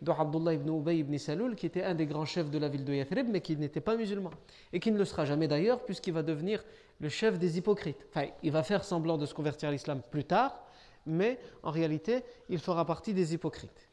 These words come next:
Non. C'est-à-dire que il va faire, euh, croire qu'il est musulman, mais au fond de lui, il cache la haine, la rancœur, la ruse et la guerre contre l'islam.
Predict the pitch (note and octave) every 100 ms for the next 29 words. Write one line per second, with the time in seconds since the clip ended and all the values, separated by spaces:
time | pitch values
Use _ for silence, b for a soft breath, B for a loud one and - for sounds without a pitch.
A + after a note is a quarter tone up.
0 | _ - D3 A2+ F#2+ - - D#3 F3+ -
1 | F3+ - B B - E3+ E3 E3+ F#3+ F#3
2 | - B B B B - D3+ D3 C#3 C3+
3 | B2+ A#2+ A2+ A2+ A2 - - - - -
4 | - - G3 A#3 F#3 D3 - E3+ E3 D#3+
5 | D3 D3 F#3+ B3 B B B F3 F3+ F3+
6 | E3 D3+ D3 G3 A#3+ B B - D#3+ D3
7 | F#3+ F#3+ - D3 C#3+ - D#3+ G#3 A3 E3
8 | D3 C#3 C3 F3 A3 - B B - D3+
9 | C3+ G#3 G#3+ E3 D#3 C3+ F#3+ A#3+ - F#3+
10 | - D3+ C#3 C#3